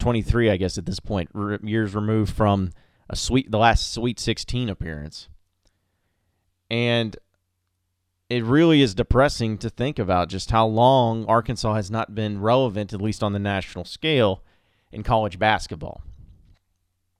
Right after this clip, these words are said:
And with the current state of things right now, where Arkansas is at fourteen and eleven, uh, people are not happy 'cause they're not making the N C double A tournament. They're not gonna make it next year, doesn't look like, unless something crazy changes.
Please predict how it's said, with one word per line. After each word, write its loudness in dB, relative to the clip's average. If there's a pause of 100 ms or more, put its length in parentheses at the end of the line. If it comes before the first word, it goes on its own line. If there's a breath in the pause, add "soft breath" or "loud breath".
(220)
And -4
with 0
the 0
current -4
state -2
of -8
things -4
right -2
now, -2
where -6
Arkansas -8
is -8
at -14
fourteen -8
and -12
eleven, -4 (760)
uh, -12 (100)
people -8
are -6
not -8
happy -2
'cause -12
they're -10
not -2
making -2
the -4
N -6
C -8
double -4
A -6
tournament. -8
They're -8
not -2
gonna -2
make -6
it -8
next -8
year, -4
doesn't -4
look -10
like, -4
unless -6
something -8
crazy -2
changes. -4